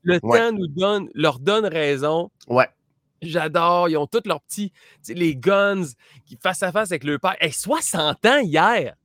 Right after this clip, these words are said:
Speaker 2: Ben oui ! C'est
Speaker 1: Fait
Speaker 2: incroyable,
Speaker 1: qu'il y a
Speaker 2: Billy,
Speaker 1: bonne
Speaker 2: hein ?
Speaker 1: fête pendant l'entrée à, à, à The
Speaker 2: Ah,
Speaker 1: Acclaim.
Speaker 2: pardon, je t'ai dit.
Speaker 1: Soixante ans.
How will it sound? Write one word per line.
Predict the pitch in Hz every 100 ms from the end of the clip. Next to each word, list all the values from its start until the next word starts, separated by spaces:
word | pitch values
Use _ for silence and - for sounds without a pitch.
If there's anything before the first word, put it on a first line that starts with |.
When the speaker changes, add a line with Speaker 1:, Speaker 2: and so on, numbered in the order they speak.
| _ _ -
Speaker 2:
Ben | 135
oui ! | 202 285 440 466 440 269 147 110 - _
C'est | - 285
Speaker 1:
Fait | 190
Speaker 2:
incroyable, | 165 - 311 262
Speaker 1:
qu'il | 156
y |
a | 196
Speaker 2:
Billy, | 190
Speaker 1:
bonne | 202
Speaker 2:
hein ? | 208
Speaker 1:
fête | 240 262 -
pendant | 170 196
l'entrée | 226 185 156 156 170 208
à, | 165 139 131
à, | - - -
à | 127
The | 131
Speaker 2:
Ah, | 165
Speaker 1:
Acclaim. | 151 214
Speaker 2:
pardon, | 113
je | 113
t'ai | 196
dit. |
Speaker 1:
Soixante | 262 285 - - 190 165 143 -
ans. | 202 233